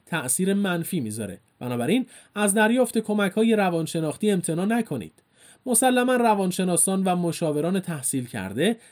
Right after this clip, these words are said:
در خصوص این مشکل راهکارهای علمی و مناسبی دارن. دو، تمرین کنید. با نشخوار فکری در خصوص ارزیابی دائمی خود و توجه بیش از حد به خود مبارزه کنید. برای این کار می‌تونید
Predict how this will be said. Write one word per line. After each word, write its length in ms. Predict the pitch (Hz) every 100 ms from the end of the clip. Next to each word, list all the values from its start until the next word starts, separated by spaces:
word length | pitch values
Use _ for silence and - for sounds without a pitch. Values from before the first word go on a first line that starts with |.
| _
در 100 | 214
خصوص 380 | 214 226 262 233
این 160 | 247 226
مشکل 480 | 190 151 156 151 127 - -
راهکارهای 720 | 120 101 - 123 113 190 226
علمی 440 | 214 185 180 208
و 160 | 214 208
مناسبی 580 | 202 202 190 175 202 101
دارن. 280 | 87 82 - _ _ _ _ _ _ _ _ _ _ _ _ _ _ _ _ 214 175
دو، 340 | 247 214 - - _
تمرین 480 | - 254 254 269 202
کنید. 400 | 147 120 87 - _ _ _ _
با 120 | 240
نشخوار 460 | 262 269 - 294 285
فکری 400 | 247 247 - 247
در 140 | 240
خصوص 420 | 208 214 196 233 240
ارزیابی 600 | 202 190 170 190 185 226
دائمی 460 | 190 185 185 208
خود 300 | 185 185 175
و 80 | 165
توجه 520 | 160 156 147 185 175
بیش 300 | 156 160 147
از 180 | 151 139
حد 260 | 135 202 156
به 80 | 127
خود 260 | 151 175
مبارزه 480 | 196 196 190 185 185
کنید. 280 | - 104 87 _ _ - - _
برای 260 | 269 277 262
این 120 | 226
کار 260 | 226 220
می‌تونید 440 | 214 214 208 202